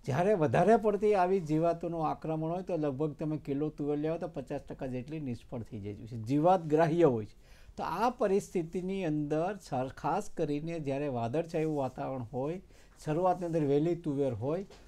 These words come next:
તો એની અંદર આ જીવાતનું આક્રમણ વધારે હોય છે. તો એના માટે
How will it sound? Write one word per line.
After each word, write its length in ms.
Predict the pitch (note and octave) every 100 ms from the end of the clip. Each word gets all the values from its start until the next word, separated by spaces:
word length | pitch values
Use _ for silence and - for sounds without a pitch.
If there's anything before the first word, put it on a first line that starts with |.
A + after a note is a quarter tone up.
| -
તો 60 | C#3+
એની 180 | C#3+ D#3+
અંદર 220 | D#3+ E3+
આ 320 | - C#3 D#3
જીવાતનું 1120 | F3 C3+ C#3 C#3+ C#3+ - D#3+ D#3 D#3+ D#3+ C#3+
આક્રમણ 540 | - - C3+ C#3+ D3 D3
વધારે 460 | A#2+ A2 C3 E3+
હોય 200 | F3+ C#3
છે. 140 | B2 B2
તો 100 | -
એના 240 | C#3 F#3+
માટે 420 | F#3+ D#3 C#3+ D3+